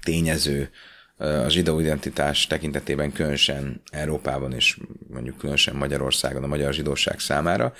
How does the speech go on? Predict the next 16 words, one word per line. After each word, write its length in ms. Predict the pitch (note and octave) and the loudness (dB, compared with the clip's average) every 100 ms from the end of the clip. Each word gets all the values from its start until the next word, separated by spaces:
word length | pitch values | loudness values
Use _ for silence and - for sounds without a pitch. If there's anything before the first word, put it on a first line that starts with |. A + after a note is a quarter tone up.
| - - - | -14 -14 -8
És 100 | - | 4
arról 220 | A#2 A2+ | 8 8
is 80 | F2 | 8
beszéltünk, 640 | F2+ F#2 - F2+ F#2+ F#2 | 4 4 4 4 2 -2
hogy 240 | - F2 E2+ - - - | 2 2 2 -8 -16 -6
ez 120 | D#2+ | 2
nem 180 | A2+ B2 | 4 4
csak 340 | - E2+ - - _ _ _ - _ _ _ _ _ _ _ _ _ - | 4 4 2 -20 _ _ _ -20 _ _ _ _ _ _ _ _ _ 0
a 100 | F#2 | 6
zsidók 340 | F#2+ F#2 D#2+ | 8 8 8
számára 520 | - D#2+ D#2+ C#2+ D2+ | 4 4 2 2 2
egy, 280 | D2 D2+ - - | 2 0 -4 -4
egy 320 | D#2 C#2 - - | -4 -4 -10 -12
fontos, 800 | - F2 D2+ C#2+ C#2 - - - | 0 2 2 2 4 4 2 -4
ö, 520 | - D#2 D2 D2 C#2+ C#2 C2 - _ _ _ _ - - - - _ _ - - | -4 -2 0 0 0 0 -2 -6 _ _ _ _ -20 -18 -18 -18 _ _ -16 -6
ö, 500 | C2 C2+ B1+ B1 | -2 0 0 -2